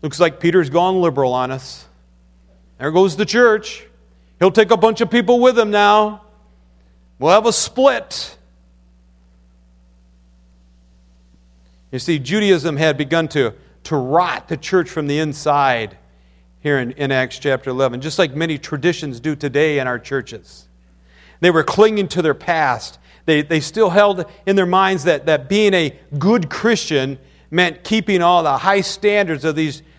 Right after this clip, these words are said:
of the Jewish legalism. You had to do 'em both. Trust Christ as your Savior and be a good Jew.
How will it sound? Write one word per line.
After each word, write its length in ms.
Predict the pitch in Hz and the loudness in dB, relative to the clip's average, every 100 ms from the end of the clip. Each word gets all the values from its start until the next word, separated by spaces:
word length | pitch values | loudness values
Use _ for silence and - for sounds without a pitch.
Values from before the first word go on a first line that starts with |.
| _ | _
of 140 | 147 147 | -2 -2
the 100 | 139 | -2
Jewish 480 | 120 196 208 - | -2 0 0 0
legalism. 680 | 170 208 190 170 147 113 98 - _ _ _ _ _ _ _ _ _ _ _ _ _ _ _ _ | -2 0 2 2 0 -2 -12 -18 _ _ _ _ _ _ _ _ _ _ _ _ _ _ _ _
You 80 | 196 | 0
had 80 | |
to 60 | 180 | 2
do 180 | 151 202 | 2 2
'em 100 | 175 | 2
both. 520 | 180 196 165 - - _ | 2 2 0 -4 -16 _
Trust 260 | - 202 - | 0 0 2
Christ 300 | 196 196 190 | 0 0 0
as 120 | 175 | -4
your 100 | 170 | -4
Savior 440 | - 196 185 175 - - | 0 0 2 0 -4 -4
and 160 | 214 | 0
be 100 | 180 | 4
a 60 | 185 | 4
good 220 | 156 185 | 2 0
Jew. 500 | 139 196 196 147 98 | 0 0 2 0 -4